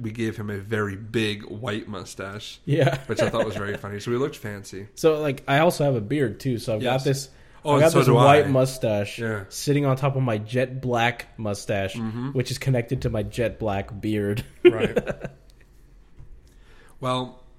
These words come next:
Speaker 1: then February came along, and this is where things were gonna get interesting. Apparently, <laughs> apparently Amy gave us full permission to use their room. I was planning on doing it anyway,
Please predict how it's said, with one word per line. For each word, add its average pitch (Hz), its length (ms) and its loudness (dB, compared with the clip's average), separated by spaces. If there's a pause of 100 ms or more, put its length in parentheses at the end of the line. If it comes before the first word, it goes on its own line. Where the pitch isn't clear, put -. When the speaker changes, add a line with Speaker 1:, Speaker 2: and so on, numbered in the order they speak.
Speaker 1:
then 139 140 -4
February 110 400 -6
came 104 200 -14
along, 90 400 -12
and 110 120 -10
this 120 160 -6
is 127 60 -6
where 123 120 -4
things 110 240 -8
were 107 60 -8
gonna 107 120 -8
get 101 140 -12
interesting. 104 500 -16
Apparently, 113 840 -14 (1900)
<laughs> 127 120 -4 (500)
apparently 160 480 -8
Amy 123 320 -4
gave 110 240 -4
us 107 140 -8
full 113 260 -6
permission 107 460 -12
to 104 60 -12
use 104 200 -12
their 104 120 -10
room. 101 300 -10
I 160 140 -2
was 196 200 0
planning 123 480 -6
on 135 160 -4
doing 127 200 -4
it 117 120 -12
anyway, 151 480 -8